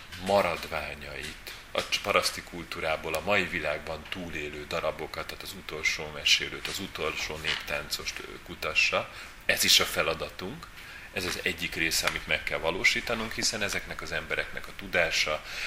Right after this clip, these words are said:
ezeknek az embereknek a tudásának a fenntartása, a továbbadása,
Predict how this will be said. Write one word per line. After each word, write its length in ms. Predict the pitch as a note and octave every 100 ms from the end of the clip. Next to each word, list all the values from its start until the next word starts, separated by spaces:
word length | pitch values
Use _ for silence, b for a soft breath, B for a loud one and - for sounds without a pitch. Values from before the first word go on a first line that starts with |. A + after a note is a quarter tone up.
| B -
ezeknek 400 | G2 G2+ F#2 F#2+
az 120 | F2+
embereknek 520 | F2+ F2 E2+ F#2 D#2
a 80 | E2+
tudásának 640 | F#2 E2+ E2 - E2+ D#2+
a 40 | -
fenntartása, 960 | - C3+ A#2+ F2+ E2 - - - -
a 100 | D2+
továbbadása, 1120 | - G#2 F2+ D2+ D2+ D2 D2+ C#2+ - - F2+